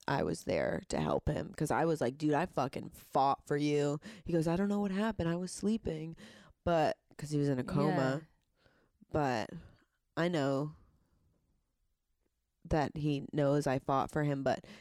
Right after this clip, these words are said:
Speaker 1: he's not with me every day because I'm out here. He's with the girlfriend every day.
Speaker 2: Being
Speaker 1: So he's,
Speaker 2: fed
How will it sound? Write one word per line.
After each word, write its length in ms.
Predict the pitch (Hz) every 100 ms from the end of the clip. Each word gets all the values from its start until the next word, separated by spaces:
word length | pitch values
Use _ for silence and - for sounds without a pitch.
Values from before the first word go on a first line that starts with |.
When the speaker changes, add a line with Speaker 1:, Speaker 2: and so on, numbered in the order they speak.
| -
Speaker 1:
he's 240 | - 190
not 220 | 190 151 151
with 180 | 185
me 140 | 160 143
every 200 | 139 139
day 180 | 131 131
because 240 | - 151
I'm 180 | 143 135
out 180 | - 147
here. 340 | 180 151 -
He's 320 | - 202 208 180
with 200 | 151 -
the 80 | 147
girlfriend 420 | 156 170 - -
every 260 | 120 - -
day. 360 | 101 - 101 - -
Speaker 2:
Being 180 | 175 180
Speaker 1:
So 160 | 175
he's, 300 | 165 208 208
Speaker 2:
fed 200 | 156 139